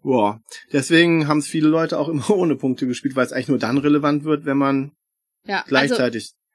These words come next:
Speaker 1: Schluss
Speaker 2: da
Speaker 1: macht.
Speaker 2: Das ist das, was ich ganz klar sagen muss. Ich hab's, äh, viel in der Schule gespielt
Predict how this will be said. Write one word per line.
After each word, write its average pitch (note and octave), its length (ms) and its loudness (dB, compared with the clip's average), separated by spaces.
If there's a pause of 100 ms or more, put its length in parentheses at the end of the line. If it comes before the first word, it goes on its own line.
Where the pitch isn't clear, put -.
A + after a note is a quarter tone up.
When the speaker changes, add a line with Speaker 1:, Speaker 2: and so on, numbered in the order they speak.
(160)
Speaker 1:
Schluss A2 280 -2
Speaker 2:
da A#2+ 60 -10
Speaker 1:
macht. G#2+ 200 -10 (200)
Speaker 2:
Das B3+ 180 2
ist D#4+ 160 -6
das, D#4 180 4
was C4+ 140 -2
ich C4+ 140 -4
ganz B3 240 -4
klar G3 160 -4
sagen C#4 280 2
muss. C4 200 0
Ich G#3 200 -12
hab's, G#3 300 -4
äh, F#3 280 -6
viel E4+ 260 0
in D4 120 0
der A#3+ 120 0
Schule D#4+ 280 -4
gespielt C4 600 0